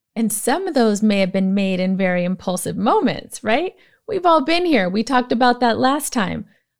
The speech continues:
I've said this on other podcasts, and I say this in my home all of the time. Everything matters. I can't say it enough.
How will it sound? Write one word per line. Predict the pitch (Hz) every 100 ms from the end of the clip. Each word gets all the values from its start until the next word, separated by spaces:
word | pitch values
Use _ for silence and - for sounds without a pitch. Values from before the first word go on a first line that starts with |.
| -
I've | 226
said | - - 294
this | 349 339 294
on | 254
other | 240 220
podcasts, | 214 214 190 185 202 190 190 - -
and | 214
I | 202
say | 196 - 226 247
this | 247 240
in | 220
my | 214 190
home | 190 202 190 185 -
all | 185 180
of | 185
the | 185
time. | 180 190 185 196 277 294 _ _ _ _ _ -
Everything | 220 214 214 233 233 226 _ 226 208 196 196 196 - _ _
matters. | 180 185 185 180 170 151 - - - _ _
I | -
can't | 208 - 233 214
say | 208 208 202
it |
enough. | 185 185 180 156 165